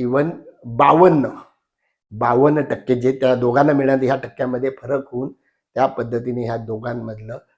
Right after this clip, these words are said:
समीकरण असणार आहे. तर मित्रांनो, मी हे माझं सगळं, मी हे सांगितलं, सगळंच माझे जे मतं आहेत ती तुम्हाला पटतीलच असं नाही. माझं मतं मी परत तुम्हाला सांगतो की पत्रकार हा लोकांचं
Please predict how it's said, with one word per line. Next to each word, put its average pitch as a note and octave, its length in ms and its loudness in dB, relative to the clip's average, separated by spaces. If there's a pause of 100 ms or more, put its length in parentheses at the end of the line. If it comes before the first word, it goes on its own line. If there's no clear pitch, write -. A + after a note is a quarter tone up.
(140)
समीकरण B2 460 -6 (160)
असणार A#2+ 260 -10
आहे. - 260 -20 (800)
तर D#3+ 80 4
मित्रांनो, F3 380 6 (320)
मी E3+ 180 4
हे F3+ 360 6
माझं D#3+ 560 8
सगळं, D#3+ 480 4
मी D#3 140 0
हे D#3+ 80 0
सांगितलं, D3 320 0
सगळंच D3+ 380 2
माझे D3+ 480 0
जे C#3+ 160 -2
मतं C#3+ 360 4
आहेत D3+ 240 2
ती - 380 -10
तुम्हाला D3 320 4
पटतीलच D3 520 -2
असं D3 220 0
नाही. C#3+ 200 2
माझं C3+ 300 0
मतं C#3 240 0
मी D3 140 0
परत D#3 240 4
तुम्हाला E3 300 0
सांगतो C#3 300 0 (340)
की G3 240 2
पत्रकार G3+ 540 4
हा F#3+ 140 6
लोकांचं E3 580 4